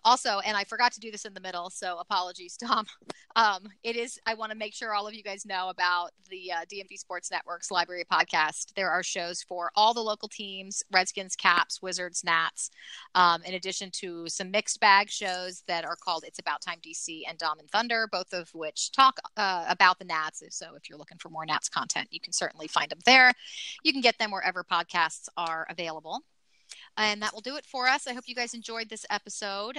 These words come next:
Um, please subscribe and leave comments, um, ratings, reviews. We really appreciate all of that.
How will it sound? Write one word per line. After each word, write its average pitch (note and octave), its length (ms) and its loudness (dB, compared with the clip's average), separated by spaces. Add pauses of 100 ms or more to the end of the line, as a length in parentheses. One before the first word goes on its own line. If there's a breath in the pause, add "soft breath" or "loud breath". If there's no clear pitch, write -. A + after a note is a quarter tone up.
(100)
Um, G#3 260 0
please C4+ 180 -6
subscribe A3+ 920 2 (100)
and A3 200 -4
leave A3+ 220 -12
comments, A3+ 840 -6
um, F#3 480 -6
ratings, G3+ 420 -6
reviews. F#3+ 600 -6
We F#3 80 -10
really F#3 220 -4
appreciate E3+ 500 2
all D#3 180 2
of E3 60 -4
that. D3+ 300 6